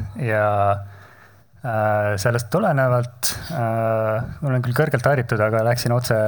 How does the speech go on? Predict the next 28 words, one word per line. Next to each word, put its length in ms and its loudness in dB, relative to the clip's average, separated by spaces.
pensionile. 480 0
Pärast 240 -4
kõrgharidust 400 0
õppisin 320 0
töötuks. 480 0
Äh, 640 0
praegu 240 2
tegelen 400 0
siis 160 -2
nõustamise, 640 2
äh, 460 -2
tõlkimisega 800 0
ja 240 0
olen 220 0
Eesti 280 0
Noorte 380 0
Vaimse 320 0
Tervise 540 0
Liikumise 640 0
juhatuses 720 -2
osa. 220 -2
Ehk 160 -6
siis 160 -4
ka 140 2
mingil 320 -2
määral 240 0
akt-, 240 -6
aktivism. 560 -2